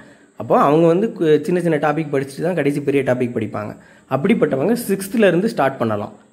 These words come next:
சிக்ஸ்த்து, செவன்த்து, எய்த்து முடிச்சதுக்கப்புறமே நமக்கு ஏதோ பெருசா சாதிச்ச மாதிரி ஒரு தைரியம் வரும். அப்புறம் நைன்த்து, டென்த்து படிச்சிடலாம், "நான் நம்ம பெரிய அறிவாளி" அப்படிங்கிற மாதிரி ஒரு திங்கிங் வந்துரும். அப்புறம் லெவன்த்து, டுவெல்த்தையும் முடிச்சிடலாம். ஆனா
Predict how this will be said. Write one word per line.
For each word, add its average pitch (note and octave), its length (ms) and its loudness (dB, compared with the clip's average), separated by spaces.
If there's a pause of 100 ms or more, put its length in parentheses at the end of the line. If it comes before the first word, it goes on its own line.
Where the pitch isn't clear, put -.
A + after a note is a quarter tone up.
(100)
சிக்ஸ்த்து, D#3 320 -4
செவன்த்து, F3+ 220 2
எய்த்து E3 220 4
முடிச்சதுக்கப்புறமே D#3 720 2 (280)
நமக்கு D3 280 4
ஏதோ E3+ 140 4
பெருசா D3+ 440 2
சாதிச்ச D#3 440 0
மாதிரி D#3 240 4
ஒரு A#2 540 0
தைரியம் C3+ 360 4
வரும். A2+ 180 -2 (300)
அப்புறம் E3+ 300 0
நைன்த்து, E3 220 2
டென்த்து D#3 260 0
படிச்சிடலாம், D3+ 380 -2
"நான் C#3 140 -2
நம்ம C#3 180 2
பெரிய D3 280 2
அறிவாளி" D3 340 4
அப்படிங்கிற C#3 300 0
மாதிரி C#3+ 180 0
ஒரு C#3+ 200 2
திங்கிங் C3 300 -2
வந்துரும். D#3+ 280 -2 (260)
அப்புறம் D#3+ 240 2
லெவன்த்து, E3 260 4
டுவெல்த்தையும் D3+ 360 0
முடிச்சிடலாம். A2 340 -4 (460)
ஆனா B2 400 0